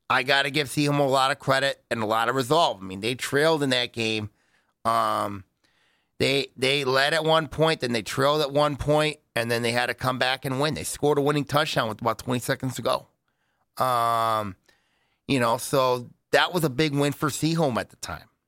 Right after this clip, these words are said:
So if you're Coach Jim Dewald, you're rolling at the right time. Um, you have an offense in the Veer that makes up for a lot of deficiencies, um,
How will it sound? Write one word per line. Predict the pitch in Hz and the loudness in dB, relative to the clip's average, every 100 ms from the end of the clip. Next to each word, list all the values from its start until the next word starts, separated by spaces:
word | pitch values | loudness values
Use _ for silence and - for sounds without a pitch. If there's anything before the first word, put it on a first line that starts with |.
| _ | _
So | - 127 127 127 123 120 117 113 _ _ _ _ _ | -4 0 2 4 2 0 -2 -6 _ _ _ _ _
if | 143 - - | -14 -12 -4
you're | 160 | -4
Coach | 156 180 165 | 2 2 2
Jim | 175 147 | 0 2
Dewald, | 160 160 151 135 120 _ _ | 2 4 4 2 -2 _ _
you're | 123 131 | 0 2
rolling | 123 131 143 151 151 | 4 4 4 4 2
at | 147 | 0
the | 147 | 2
right | 143 139 | 2 0
time. | - 143 143 139 139 123 _ _ _ _ _ - | -2 2 2 2 0 -4 _ _ _ _ _ -4
Um, | 113 113 110 110 107 | 0 2 2 0 -2
you | 107 | -2
have | 120 139 | 0 0
an | 151 | 2
offense | 156 151 - 151 - | 2 2 0 -2 0
in | 156 | -2
the | 135 | 0
Veer | 135 147 143 143 | 0 2 2 0
that | 127 113 85 | -2 -6 -4
makes | 117 135 - 151 | -2 -2 -2 -2
up | 147 | -2
for | - 104 | -2 -2
a | |
lot | 98 104 127 | 0 0 0
of | 143 - _ - | -2 -8 _ -8
deficiencies, | 151 - 160 - 156 - 156 151 156 127 - _ _ _ _ 131 | -6 0 0 0 -6 -2 0 2 2 -2 -10 _ _ _ _ -4
um, | 117 113 110 104 95 | -2 0 -2 -2 -6